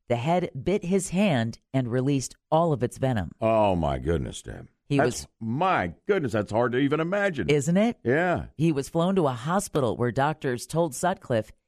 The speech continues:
Speaker 1: he may not make it.
Speaker 2: Really?
Speaker 1: Yes. After being given twenty-six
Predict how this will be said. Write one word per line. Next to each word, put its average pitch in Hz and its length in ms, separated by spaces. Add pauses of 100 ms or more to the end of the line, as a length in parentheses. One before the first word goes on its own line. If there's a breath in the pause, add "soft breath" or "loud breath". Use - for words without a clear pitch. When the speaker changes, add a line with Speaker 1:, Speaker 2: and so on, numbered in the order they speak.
(140)
Speaker 1:
he 180 160
may 170 240
not 160 240
make 175 260
it. - 200 (1120)
Speaker 2:
Really? - 460
Speaker 1:
Yes. 117 320 (320)
After 135 280
being 131 220
given 127 320
twenty-six - 1600